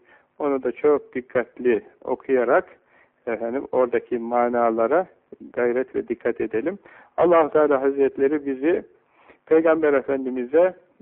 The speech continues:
has ümmet eylesin, kendisine güzel kulluk etmeyi nasip eylesin, tevfikini refik eylesin.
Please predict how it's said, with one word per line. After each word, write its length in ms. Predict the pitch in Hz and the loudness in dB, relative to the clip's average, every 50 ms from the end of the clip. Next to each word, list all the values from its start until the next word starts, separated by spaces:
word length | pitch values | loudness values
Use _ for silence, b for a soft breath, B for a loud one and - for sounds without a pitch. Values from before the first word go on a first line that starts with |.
| - - 120 107 | -14 -14 -12 -12
has 260 | - - 147 147 143 - - | -4 -2 -2 -2 -2 -4 -10
ümmet 440 | - 131 127 127 127 127 127 123 - | -10 -6 -6 -2 -2 -2 -2 0 0
eylesin, 540 | 127 123 117 120 117 - - 180 202 214 175 | 0 2 0 0 -2 -4 -6 -8 -8 -8 -6
kendisine 520 | - - 143 143 135 127 117 - 143 139 | -6 -6 -6 -4 -6 -6 -6 -6 -8 -8
güzel 340 | 135 135 127 135 135 131 127 | -6 -6 -4 -2 -2 -2 -4
kulluk 320 | - - 120 120 117 - | -6 -8 -8 -8 -6 -6
etmeyi 420 | 120 117 - - 120 123 147 180 185 b b b b b b b _ - | -6 -8 -6 -8 -6 -4 -4 -4 -6 b b b b b b b _ -4
nasip 360 | 127 135 - - 160 147 139 | -4 -4 -2 -2 -2 0 2
eylesin, 420 | 131 123 120 120 120 - - 175 | 2 2 2 0 -2 -4 -6 -8
tevfikini 640 | 170 - - 143 139 - 139 135 131 139 139 135 123 | -4 0 0 0 0 0 -4 -6 -4 -4 -6 -4 -2
refik 380 | 127 127 123 - - 135 - - | -2 -2 -4 -4 -6 -6 -2 -2
eylesin. 600 | 127 123 117 120 117 110 - - 180 214 226 226 | -2 0 0 -2 -2 -2 -2 -4 -4 -2 -4 -6